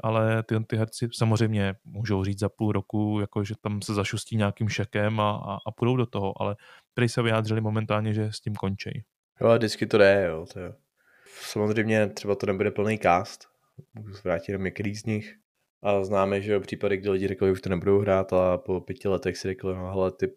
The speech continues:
Speaker 2: prachy, ty, o tom Marvelu možná, možná nebyl tak špatný, ty.“ <laughs>
Speaker 1: Jo, vlastně jo, byli docela dobrý.
Speaker 2: Takže, <laughs> takže šance existuje. Nevím, jak je velká, samozřejmě.
Speaker 1: Mimochodem,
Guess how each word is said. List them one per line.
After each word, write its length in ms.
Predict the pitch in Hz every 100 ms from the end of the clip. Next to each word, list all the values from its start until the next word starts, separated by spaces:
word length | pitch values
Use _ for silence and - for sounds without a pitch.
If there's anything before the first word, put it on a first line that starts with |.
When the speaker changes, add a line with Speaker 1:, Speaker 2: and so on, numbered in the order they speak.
| _
Speaker 2:
prachy, 280 | - 92 98
ty, 160 | 95 98
o 160 | 95 92
tom 180 | 98
Marvelu 360 | 92 92 92 98
možná, 320 | 95 104 104 - _ -
možná 120 | 160
nebyl 260 | 147 131
tak 100 | 151
špatný, 460 | - - 87 104 90
ty.“ 200 | 90 87 - - 156 - 185
<laughs> 400 | - - _ 135
Speaker 1:
Jo, 180 | 202
vlastně 400 | 214 190 185 -
jo, 140 | 156 143
byli 260 | 139 165
docela 280 | 143 135 123
dobrý. 320 | 113 131 117 110 - - - -
Speaker 2:
Takže, 320 | 120 123 127 - 156 147 -
<laughs> 400 | - - 143 120
takže 580 | 127 127 131 123 120 - - - -
šance 280 | - 117 131
existuje. 480 | 127 120 110 90 - _
Nevím, 220 | 98 101
jak 120 | 104
je 60 | 107
velká, 340 | 101 95 90
samozřejmě. 500 | 92 90 90 85 85 - _ _ _ _ _ _ _ _ _
Speaker 1:
Mimochodem, 680 | - 123 131 156 165 165 160